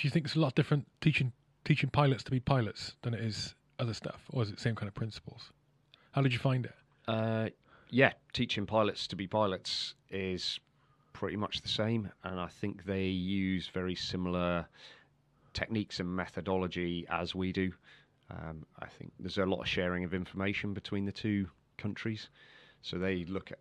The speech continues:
Speaker 2: often look at how we do stuff and, you know, take,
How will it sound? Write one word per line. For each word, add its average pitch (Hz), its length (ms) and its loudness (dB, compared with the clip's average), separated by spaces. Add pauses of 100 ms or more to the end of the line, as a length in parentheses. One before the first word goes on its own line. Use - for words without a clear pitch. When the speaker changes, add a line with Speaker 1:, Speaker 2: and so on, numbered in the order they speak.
(120)
Speaker 2:
often 85 320 -6
look 85 160 -6
at - 60 -10
how 82 180 0
we 85 240 -2
do 90 200 -2
stuff 85 360 -6
and, 82 280 -6 (540)
you 82 80 -8
know, 80 140 -8
take, 85 220 -4